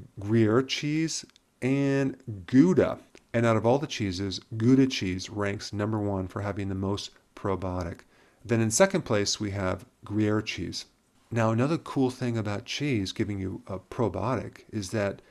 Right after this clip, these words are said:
the protein and fat in cheese buffers the high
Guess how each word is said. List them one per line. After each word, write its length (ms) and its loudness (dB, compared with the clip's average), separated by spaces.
the 100 -6
protein 720 -2
and 140 -8
fat 540 -4
in 160 -10
cheese 480 -2
buffers 680 -4
the 180 -6
high 480 -2